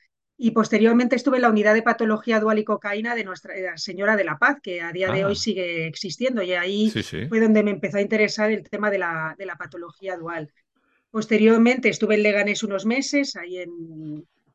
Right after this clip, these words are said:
Speaker 1: en la unidad de rehabilitación, y luego todo mi tiempo hasta volver a, al hospital he estado en el Centro de Salud Mental de Alcorcón llevando un programa de alcohol y patología dual allí.
Speaker 2: Ajá.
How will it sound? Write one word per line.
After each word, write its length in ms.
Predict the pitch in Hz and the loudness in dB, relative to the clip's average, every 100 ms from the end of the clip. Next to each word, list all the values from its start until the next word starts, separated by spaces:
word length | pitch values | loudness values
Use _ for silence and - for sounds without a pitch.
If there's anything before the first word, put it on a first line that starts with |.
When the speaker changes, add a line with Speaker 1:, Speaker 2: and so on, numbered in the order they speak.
| _ | _
Speaker 1:
en 180 | 196 180 | -12 -6
la 80 | 180 | -6
unidad 220 | 180 180 | -2 -2
de 60 | 180 | -2
rehabilitación, 720 | 185 180 165 196 240 285 285 | -2 -4 -4 0 4 2 2
y 240 | 220 202 | 2 2
luego 300 | 196 220 233 | 4 4 4
todo 240 | 226 233 233 | 2 0 0
mi 140 | 233 | 0
tiempo 360 | 226 240 233 220 | 0 -2 0 0
hasta 460 | 202 - 185 185 | 0 -2 -4 -2
volver 320 | 180 185 202 202 | -2 -4 -4 -2
a, 380 | 202 196 196 - - _ _ _ _ _ | 0 -2 -4 -10 -20 _ _ _ _ _
al 640 | 202 190 185 185 185 185 | -6 -2 0 0 0 0
hospital 680 | 190 190 214 160 214 233 240 | 0 -2 -6 -2 2 2 0
he 80 | 214 | -4
estado 320 | 202 - 220 | -4 0 2
en 60 | 233 | 4
el 80 | 214 | 2
Centro 260 | 214 214 | -2 -4
de 60 | 220 | -4
Salud 200 | 226 220 | 0 0
Mental 320 | 220 214 214 | 0 0 0
de 60 | 214 | 0
Alcorcón 440 | 196 214 214 233 | -2 -6 -4 -2
llevando 320 | 233 190 202 | 0 0 -2
un 140 | 208 202 | -4 -8
programa 400 | 208 196 202 196 | -6 -4 -2 -2
de 80 | 185 | -4
alcohol 340 | 175 208 214 | -6 -4 -2
y 180 | 208 185 | -2 -4
patología 580 | 170 170 156 147 180 165 | -8 -10 -12 -12 -14 -10
dual 300 | 151 156 139 | -8 -6 -8
allí. 220 | 139 143 _ _ _ _ _ _ | -10 -12 _ _ _ _ _ _
Speaker 2:
Ajá. 460 | 82 76 110 _ | -8 -4 -6 _